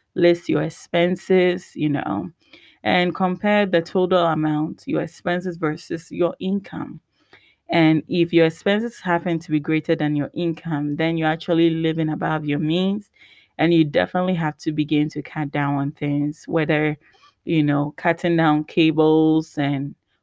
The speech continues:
calling your companies to see if they have better deals to reduce your plans. Um, but the goal is to make sure that you do not spend more than you make.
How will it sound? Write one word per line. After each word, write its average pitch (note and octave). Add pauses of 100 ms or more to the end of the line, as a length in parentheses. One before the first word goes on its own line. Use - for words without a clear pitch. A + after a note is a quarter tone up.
(140)
calling E3+
your D3+
companies D#3+
to C#3+
see D#3
if D3
they D#3
have D#3
better D#3+
deals D3+
to D#3
reduce D#3+
your C#3+
plans. F3 (600)
Um, D3
but D#3+
the E3+
goal F3
is E3+
to D#3
make D#3+
sure D#3 (100)
that D3+
you D#3
do D3+
not E3
spend D3+
more E3+
than D#3
you D3+
make. D#3+